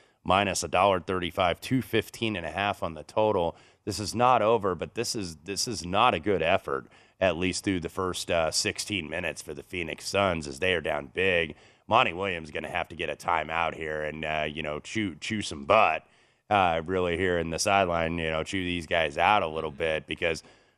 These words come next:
yeah, I would have thought Phoenix would have maybe had a little bit of intensity, like, "Hey, we wanna get after these guys a little bit. They knocked us out of the playoffs." And so far, Dallas proving why they knocked them out of the playoffs. They've been the better team so far, so forty-two to twenty-six.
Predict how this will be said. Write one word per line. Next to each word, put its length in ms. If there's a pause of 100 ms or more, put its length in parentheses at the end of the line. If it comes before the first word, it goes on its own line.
(160)
yeah, 180
I 80
would 140
have 80
thought 260
Phoenix 460
would 120
have 100
maybe 240
had 180
a 60
little 200
bit 140
of 60
intensity, 640
like, 180
"Hey, 140
we 120
wanna 220
get 180
after 360
these 260
guys 380
a 80
little 200
bit. 300
They 140
knocked 260
us 140
out 160
of 80
the 40
playoffs." 440
And 100
so 160
far, 360 (420)
Dallas 420
proving 380
why 240
they 120
knocked 300
them 140
out 160
of 80
the 80
playoffs. 400
They've 160
been 160
the 80
better 240
team 320
so 200
far, 280
so 120
forty-two 460
to 80
twenty-six. 680